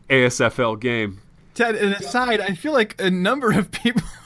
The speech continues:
Speaker 2: <laughs> a number of people who died in the first book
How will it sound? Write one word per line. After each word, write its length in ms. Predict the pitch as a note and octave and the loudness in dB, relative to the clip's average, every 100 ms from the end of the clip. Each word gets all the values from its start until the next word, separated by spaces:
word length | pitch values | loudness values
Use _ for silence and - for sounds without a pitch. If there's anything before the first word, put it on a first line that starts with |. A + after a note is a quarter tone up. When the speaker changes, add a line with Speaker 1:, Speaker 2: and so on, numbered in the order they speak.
| - C#4 C#4 | -10 -8 -8
Speaker 2:
<laughs> 480 | - - - - | -10 -20 -18 -8
a 840 | C4 B3+ - - - - C4 - E4 | -4 -2 -2 -6 -18 -10 -10 -8 -6
number 300 | C4 D4 C4+ | -4 0 0
of 120 | A3 | 0
people 260 | D4+ B3+ A#3+ | -2 -2 -2
who 140 | G#3+ | -2
died 400 | E3+ F#3 G#3+ A#3 | -2 -2 0 0
in 100 | G3 | 0
the 120 | F#3 | -2
first 380 | F#3+ G3 G#3+ - | -4 -4 -4 -4
book 280 | E3+ E3 | -4 -4